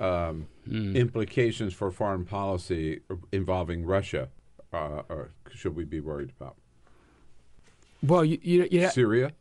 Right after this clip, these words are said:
Speaker 1: for
Speaker 2: well, you,
Speaker 1: starters?
Speaker 2: you have to be concerned about what kind of message this sends to our nato allies.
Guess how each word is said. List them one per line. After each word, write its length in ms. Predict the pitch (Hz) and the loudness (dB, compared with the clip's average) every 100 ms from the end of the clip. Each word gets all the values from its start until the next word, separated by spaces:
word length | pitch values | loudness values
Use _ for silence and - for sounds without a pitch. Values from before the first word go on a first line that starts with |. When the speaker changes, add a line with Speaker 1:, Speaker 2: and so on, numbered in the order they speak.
| - _ | -20 _
Speaker 1:
for 100 | - | 2
Speaker 2:
well, 140 | 160 185 | 4 4
you, 100 | 165 | 2
Speaker 1:
starters? 400 | 101 95 120 127 | -2 -2 -4 -8
Speaker 2:
you 240 | 170 156 143 | 0 4 4
have 220 | 156 170 | 4 2
to 60 | 160 | 2
be 100 | 160 | 0
concerned 320 | 135 135 156 | 0 2 4
about 160 | 147 143 | 4 2
what 120 | 143 | 2
kind 120 | 147 | 4
of 60 | 139 | 4
message 380 | 139 135 131 131 | 2 0 -2 -2
this 140 | 123 | -2
sends 360 | - 131 127 - | 2 2 2 2
to 200 | 131 123 | 2 4
our 100 | 123 | 4
nato 360 | 120 123 127 | 2 2 2
allies. 600 | 123 185 185 135 131 - | 2 0 -2 -4 -10 -16